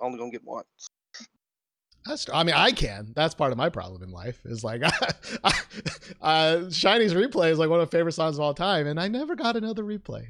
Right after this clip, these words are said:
Speaker 2: Very sad. Very s-, I'm still sad about it twelve years later, <laughs> but, uh, that's neither here nor there. Oh my God, twelve years. Um, cool. Uh, yeah, how about the music video? What, what did you think about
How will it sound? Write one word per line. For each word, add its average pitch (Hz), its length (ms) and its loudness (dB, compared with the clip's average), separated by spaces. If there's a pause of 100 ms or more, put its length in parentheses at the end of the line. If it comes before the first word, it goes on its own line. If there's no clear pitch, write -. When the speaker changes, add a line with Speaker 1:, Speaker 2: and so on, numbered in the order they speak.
Speaker 2:
Very 185 200 -8
sad. - 280 -14 (120)
Very 156 180 -12
s-, 180 120 -16
I'm 208 140 2
still 294 200 2
sad 175 200 4
about 147 260 2
it 151 140 -2 (280)
twelve 254 340 4
years 220 240 4
later, 117 320 -4 (140)
<laughs> - 400 -12
but, - 400 -2 (840)
uh, 190 360 2
that's 185 220 0
neither 135 240 0
here 113 160 -2
nor 120 80 -4
there. 107 240 -12 (120)
Oh - 140 -12
my 87 140 -12
God, 90 200 -10
twelve 107 220 -10
years. 110 220 -12 (560)
Um, 127 560 -6 (1040)
cool. 233 320 2
Uh, 170 500 4 (560)
yeah, 202 220 2
how 190 100 6
about 330 100 2
the 311 80 -2
music 190 240 0
video? 110 260 -6
What, 151 200 -2
what 175 80 0
did 170 100 0
you 160 80 -2
think 147 160 -4
about 131 580 -4